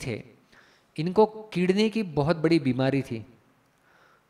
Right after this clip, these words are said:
एक दौर ऐसा आया कि वो बीमारी ठीक ही नहीं हो रही थी, डॉक्टर ने कहा किडनी ट्रांसप्लांट करना होगा। तो किडनी ट्रांसप्लांट के लिए अस्पताल में गए, भर्ती हो गए,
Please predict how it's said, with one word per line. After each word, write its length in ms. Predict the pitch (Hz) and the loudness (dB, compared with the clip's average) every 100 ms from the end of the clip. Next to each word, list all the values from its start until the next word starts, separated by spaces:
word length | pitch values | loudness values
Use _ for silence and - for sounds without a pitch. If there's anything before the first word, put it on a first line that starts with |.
| _ _ _ _ _ - | _ _ _ _ _ -2
एक 240 | 185 165 | -2 0
दौर 220 | 147 208 226 | 6 8 8
ऐसा 280 | 190 220 | 4 2
आया 200 | 202 208 | 4 4
कि 180 | 208 220 | 4 2
वो 160 | 220 220 | 4 4
बीमारी 400 | 151 160 190 208 | 4 4 4 2
ठीक 300 | - 190 190 | 0 0 0
ही 80 | 208 | 0
नहीं 160 | 202 | 2
हो 100 | 175 | 2
रही 100 | 165 165 | 0 0
थी, 60 | |
डॉक्टर 300 | 185 151 - | -2 -2 -4
ने 120 | 170 165 | -8 -4
कहा 200 | 165 180 | -2 -4
किडनी 600 | - 180 165 196 233 226 | -4 -6 -6 -6 -6 -6
ट्रांसप्लांट 760 | - 170 165 156 190 190 185 | -4 -4 -4 -6 -2 -2 -2
करना 280 | 170 147 143 | -6 -6 -4
होगा। 320 | 127 117 113 117 117 _ _ _ _ _ _ _ - - _ _ _ _ _ _ _ _ _ _ _ _ _ _ _ | -6 -6 -10 -14 -20 _ _ _ _ _ _ _ -20 -20 _ _ _ _ _ _ _ _ _ _ _ _ _ _ _
तो 80 | 190 | -10
किडनी 320 | - 185 190 | -6 -6 -4
ट्रांसप्लांट 680 | 214 185 165 - 196 202 196 | -2 0 -2 -2 0 0 0
के 80 | 196 | 4
लिए 500 | 180 185 185 185 - - | 6 6 4 -4 -8 -4
अस्पताल 540 | 139 - 160 160 180 | -2 -2 2 4 2
में 440 | 185 180 175 151 | 2 0 -2 -4
गए, 440 | 151 160 165 170 165 - | 0 2 0 -4 -12 -8
भर्ती 360 | 127 135 135 175 | -4 -4 -2 0
हो 160 | 151 | 0
गए, 240 | 147 147 | 0 -2